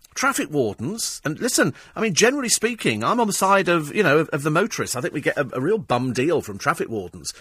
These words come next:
But to be honest with you, he doesn't know everybody's medical history. Did you put on the windscreen, "In getting details, a father dying of terminal cancer"? No! He goes round, the car, you know, you can look at any car.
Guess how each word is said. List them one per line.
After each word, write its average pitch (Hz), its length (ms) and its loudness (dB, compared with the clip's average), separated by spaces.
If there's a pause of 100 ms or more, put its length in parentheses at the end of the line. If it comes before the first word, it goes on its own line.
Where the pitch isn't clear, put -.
(260)
But 180 120 -6
to - 40 -8
be 226 80 2
honest 277 240 2
with 143 80 2
you, 131 100 0 (220)
he 302 160 0
doesn't 311 260 0
know 160 120 2
everybody's 117 360 -4
medical 110 440 -4
history. 123 260 -4
Did 214 160 -6
you 269 60 -4
put - 140 2
on 240 60 -2
the 240 60 0
windscreen, 202 480 0 (320)
"In 208 240 4
getting 185 300 0
details, 147 480 0
a 135 40 -4
father 151 380 2
dying 156 400 0
of - 80 -8
terminal 175 320 0
cancer"? 190 400 -2
No! 302 540 2 (280)
He 294 160 0
goes 147 320 0
round, 127 380 -4 (160)
the - 80 -10
car, 208 460 0
you 285 80 -6
know, 233 80 0
you 233 160 -6
can 254 100 -4
look 254 140 -6
at - 80 -4
any 254 180 -2
car. 95 480 0